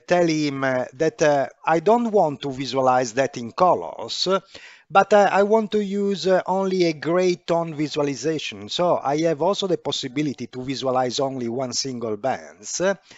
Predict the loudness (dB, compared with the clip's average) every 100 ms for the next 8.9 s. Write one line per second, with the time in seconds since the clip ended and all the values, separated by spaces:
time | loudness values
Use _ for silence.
0 | -20 -20 -20 _ _ _ -20 -12 -6 0
1 | 6 8 8 4 0 0 -2 -2 -2 -4
2 | -4 -4 -4 2 6 6 4 -2 -2 -4
3 | -4 -4 -6 -4 -4 -4 -4 -6 -10 -10
4 | -8 -8 -10 -12 -14 -14 -12 -10 -12 -4
5 | -4 -2 -2 0 0 0 -4 -4 -2 0
6 | -2 -2 -4 -2 -4 -4 -4 -4 -4 -8
7 | -2 -2 0 -2 -4 -8 -2 0 2 0
8 | -2 0 2 2 0 -4 -2 -2